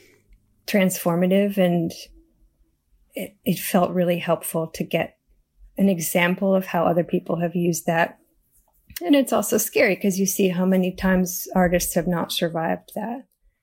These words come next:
especially in generations where there were fewer options for treatment, less awareness.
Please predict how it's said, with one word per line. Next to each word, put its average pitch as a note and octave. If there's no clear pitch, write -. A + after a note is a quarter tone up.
especially F3+
in E3+
generations E3+
where E3+
there E3
were D#3+
fewer G#3+
options F3
for F3+
treatment, F3
less F#3
awareness. E3+